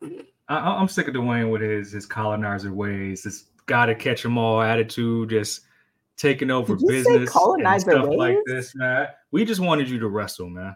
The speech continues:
Speaker 2: Wow.
Speaker 1: That's all we wanted. We just wanted you to wrestle. He has the Rock property. Somehow,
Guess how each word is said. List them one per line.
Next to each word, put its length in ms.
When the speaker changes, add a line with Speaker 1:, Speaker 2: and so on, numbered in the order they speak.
Speaker 2:
Wow. 400
Speaker 1:
That's 180
all 160
we 80
wanted. 460
We 80
just 100
wanted 200
you 60
to 80
wrestle. 480
He 140
has 260
the 140
Rock 320
property. 400
Somehow, 380